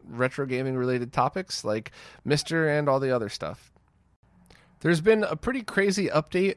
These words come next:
to the Hyper Flash thirty-two project,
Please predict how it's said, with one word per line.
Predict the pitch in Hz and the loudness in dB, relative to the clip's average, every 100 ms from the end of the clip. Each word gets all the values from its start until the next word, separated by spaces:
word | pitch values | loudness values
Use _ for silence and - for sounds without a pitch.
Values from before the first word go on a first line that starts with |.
| - | -4
to | - 127 | -2 0
the | |
Hyper | 107 170 165 160 | 0 -2 -2 -4
Flash | - 156 147 - | -2 -2 -2 -2
thirty-two | - 123 135 127 127 | -2 0 0 -4 -4
project, | 139 151 165 180 190 | 0 0 2 0 -2